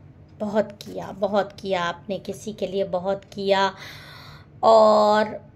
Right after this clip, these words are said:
आपने उनको बहुत माना, उन पर एक अंधा विश्वास किया। आज की जो एनर्जीज मुझे मिल रही है, आप में से कई लोगों को ऐसे लोगों से धोखा मिला है जिन पर, देखिए,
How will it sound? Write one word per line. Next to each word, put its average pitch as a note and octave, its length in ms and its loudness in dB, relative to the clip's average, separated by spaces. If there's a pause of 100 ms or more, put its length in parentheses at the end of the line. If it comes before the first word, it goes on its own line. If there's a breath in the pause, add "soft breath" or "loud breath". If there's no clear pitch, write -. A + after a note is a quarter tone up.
(640)
आपने B3 380 2
उनको B3+ 240 2
बहुत A#3+ 500 0
माना, F#3 540 -6
उन A#3+ 160 -4
पर A#3+ 260 -2
एक A#3 160 -2
अंधा B3 380 0
विश्वास G3+ 680 0
किया। E3+ 380 -16
आज F3+ 420 -14
की - 140 -18
जो F#3+ 120 -6
एनर्जीज G#3+ 520 -4
मुझे F#3 300 -10
मिल F#3+ 200 -6
रही G#3 100 -2
है, F3+ 60 -4
आप E3 140 -8
में F3 80 -10
से - 160 -14
कई G3+ 300 0
लोगों F#3 340 -6
को F3+ 320 -8 (420 loud breath)
ऐसे D#4+ 340 4
लोगों G3 320 2
से F#3 200 -10
धोखा F3 400 -8
मिला F3 360 -8
है F#3+ 400 0
जिन A#3 200 -6
पर, A#3 160 -2
देखिए, A3+ 480 -6